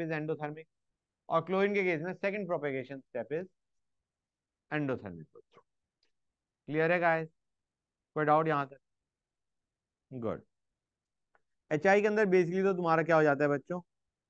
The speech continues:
जो आयोडीन फ्री रेडिकल बना, यहाँ पे जो आयोडीन फ्री रेडिकल बना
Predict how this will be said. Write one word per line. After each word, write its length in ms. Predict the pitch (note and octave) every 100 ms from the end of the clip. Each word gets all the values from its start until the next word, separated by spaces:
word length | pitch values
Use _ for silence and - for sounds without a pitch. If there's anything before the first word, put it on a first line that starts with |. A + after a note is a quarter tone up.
| -
जो 200 | F3+ G3+ -
आयोडीन 420 | E3 F3 F#3+ A#3
फ्री 180 | F#3+ G3
रेडिकल 320 | F#3 F3+ F#3+ F#3
बना, 300 | C#3 C#3 G#2 - _ _ _ _ _ _ _ _ _ _ _ _ -
यहाँ 200 | C#3 D#3+
पे 100 | F#3+
जो 100 | G3+
आयोडीन 420 | E3 D#3+ F3 G3
फ्री 140 | E3+ F3
रेडिकल 340 | D#3+ D#3+ E3+
बना 260 | B2 B2